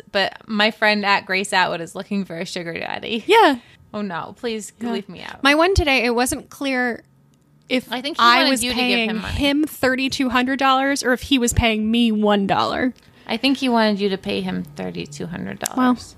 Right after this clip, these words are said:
Speaker 1: He needed money.
Speaker 2: I'll, I, I
Speaker 1: So you get it from your other sugar daddy and then you give it to him.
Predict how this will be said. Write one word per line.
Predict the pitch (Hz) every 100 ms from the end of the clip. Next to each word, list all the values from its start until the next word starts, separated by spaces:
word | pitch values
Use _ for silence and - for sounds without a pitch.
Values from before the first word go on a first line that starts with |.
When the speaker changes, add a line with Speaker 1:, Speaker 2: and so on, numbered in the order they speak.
| - - _
Speaker 1:
He | - 208
needed | 214 202 175
money. | 151 - 196 180 _ _ _ - -
Speaker 2:
I'll, | 254 262 - _
I, | 214 -
I | - - 240 220 - _
Speaker 1:
So | 240
you | 262
get | 226 269
it | 277
from | - 233
your | 220 202
other | 202 208
sugar | 202 196 190
daddy | 185 180 180
and | 180
then | 175
you | 180
give | 185
it | 165 -
to | 185
him. | 185 -